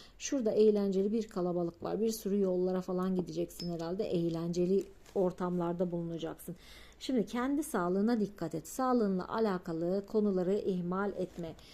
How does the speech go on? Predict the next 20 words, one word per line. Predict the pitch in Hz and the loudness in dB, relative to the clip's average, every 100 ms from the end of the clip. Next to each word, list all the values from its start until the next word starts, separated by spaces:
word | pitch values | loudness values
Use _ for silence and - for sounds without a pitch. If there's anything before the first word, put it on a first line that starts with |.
| - - | -20 -18
Şimdi | - 220 220 | -6 0 4
böyle | 226 220 | 6 6
yurt | 220 208 202 - | 6 4 2 0
dışına | 214 208 214 | -4 0 0
gitmek, | 208 208 214 220 214 | 0 -2 0 0 2
yolculuklar | 190 170 170 180 180 202 196 | 2 2 2 -2 -2 -2 0
yapmak, | 208 202 202 202 208 | 2 0 -2 -6 -6
işte | - - | -6 -4
uzak | 233 220 247 - | -4 -2 -4 0
yerlere | 214 208 202 202 | 2 4 4 4
gitmek, | 190 190 196 202 196 | 2 -2 -2 -2 -2
seyahate-, | - 180 180 185 190 190 - | -2 -2 -2 -4 -4 -6 -6
seyahatler | - 196 190 190 - 202 202 | 0 2 2 -2 -6 -2 0
yapmak. | 185 185 185 - - - - - 190 | 0 0 -2 -4 -18 -20 -20 -8 0
Belki | 202 262 277 233 | 2 2 2 0
de | 208 | 0
hiç | 277 - - | -2 -4 -2
görmediğin | 269 285 233 190 214 220 | 0 2 2 2 2 2
yerleri | 208 190 190 208 190 | 2 2 2 2 4
görmek | 180 180 196 208 | 4 4 2 0